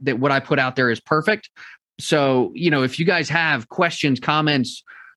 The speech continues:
future rabbit hole topics that you want me to cover, you know, just let me know, reach out to me, um,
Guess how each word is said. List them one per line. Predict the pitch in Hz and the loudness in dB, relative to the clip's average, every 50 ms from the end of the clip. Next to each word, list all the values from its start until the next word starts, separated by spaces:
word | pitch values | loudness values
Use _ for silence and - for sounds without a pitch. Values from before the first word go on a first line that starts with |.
| - 127 - - | -16 -16 -16 -12
future | - - 190 214 - 185 | -6 -2 0 0 2 2
rabbit | 151 151 151 156 156 156 | 2 2 2 2 2 2
hole | 147 151 | 2 0
topics | 135 - - - - 139 127 - | 0 0 -2 -2 -2 -2 -4 -6
that | 139 127 - | -6 -4 -2
you | 147 147 | 0 2
want | 151 143 147 | 2 4 4
me | 143 127 | 2 2
to | - | 0
cover, | - - 139 143 135 123 110 95 - - - _ _ _ _ _ _ - | 0 0 0 2 2 2 0 0 -4 -10 -20 _ _ _ _ _ _ 0
you | 143 | 0
know, | 131 120 | 0 2
just | 131 196 - 262 | 0 -2 0 2
let | 294 302 | 2 2
me | 285 226 | 4 4
know, | 147 160 240 185 | 4 4 4 2
reach | 123 107 123 185 180 - | 2 2 0 0 0 0
out | 160 170 214 220 | 0 0 0 0
to | - 185 | 0 0
me, | 156 139 117 110 - - - - - | 0 0 0 -2 -6 -16 -20 -6 -2
um, | - 143 143 127 - 139 117 | 0 0 0 0 -2 -6 -8